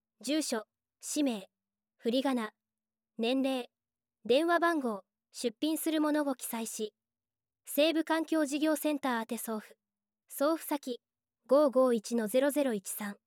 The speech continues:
大正区小林西一の二十の二十九、西部環境事業センター、ガレージセールin大阪タウン係。丸二、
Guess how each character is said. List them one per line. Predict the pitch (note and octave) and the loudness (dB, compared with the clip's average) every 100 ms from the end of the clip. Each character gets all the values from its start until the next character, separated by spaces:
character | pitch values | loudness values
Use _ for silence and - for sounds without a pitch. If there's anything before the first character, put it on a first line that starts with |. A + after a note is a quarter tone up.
| _ _ - | _ _ -4
大 | C4+ D4+ | 0 2
正 | D#4+ D4 | 2 0
区 | A3+ | -4
小 | - | -6
林 | G#3 B3 C4+ C#4 | -2 0 0 0
西 | B3+ - G3+ | -2 -2 -8
一 | - D#4 | -4 -2
の | D#4+ | 0
二 | D4 | 0
十 | C4+ C#4+ | 0 0
の | A#3 | 0
二 | G3+ G3 | -2 -4
十 | A#3+ B3 | -2 -4
九、 | - G#3+ - _ _ _ _ _ | -6 -10 -10 _ _ _ _ _
西 | - C#4 E4 | -4 0 0
部 | D#4+ | 0
環 | D#4 D#4+ | -2 -2
境 | D#4 D4+ C#4+ | 0 -2 0
事 | C#4 | 0
業 | D4 D4+ | 0 0
セ | D4+ | -2
ン | C#4+ | -4
タ | - | -6
ー、 | F#3+ - _ _ _ _ - | -10 -12 _ _ _ _ -10
ガ | G#3+ | -2
レ | A#3+ D4+ | 0 2
ー | |
ジ | D4 | 0
セ | - D4+ | 0 0
ー | |
ル | C#4+ | 0
in | C#4 C#4 C4 | 0 0 2
大 | C4+ | 0
阪 | D4 D#4+ D4 | 0 -2 -2
タ | C#4+ | -2
ウ | C#4 | -2
ン | |
係。 | C4 A#3+ A3+ G3+ _ _ _ _ _ | -2 -4 -10 -12 _ _ _ _ _
丸 | A#3 A#3+ C#4+ | -6 -2 0
二、 | B3 A3+ | -2 -4